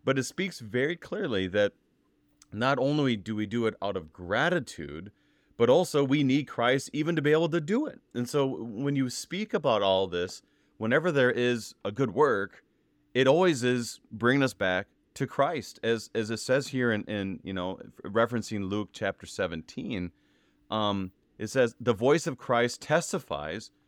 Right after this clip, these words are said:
that basically even when a good work is accomplished somehow, you know, uh, th-, somehow we stumble, sometimes stumble upon it,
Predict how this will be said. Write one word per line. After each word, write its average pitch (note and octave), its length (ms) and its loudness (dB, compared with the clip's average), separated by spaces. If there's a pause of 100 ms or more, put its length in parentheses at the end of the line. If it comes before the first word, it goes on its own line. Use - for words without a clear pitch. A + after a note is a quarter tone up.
(120)
that A#2 140 0
basically D#3 420 0
even E3 400 -2
when E3 160 2
a E3+ 60 2
good D3+ 160 -2
work C#3 320 -2
is B2+ 120 -4
accomplished D3 720 -4
somehow, E2 640 -8
you G2+ 120 -6
know, C3 220 -2
uh, A2+ 100 0
th-, G2 240 -8 (240)
somehow A#2+ 320 0
we G#2 100 -2
stumble, G#2+ 380 -6
sometimes F#2+ 500 -10
stumble A#2+ 380 -2
upon E2 320 -4
it, A#2+ 160 -4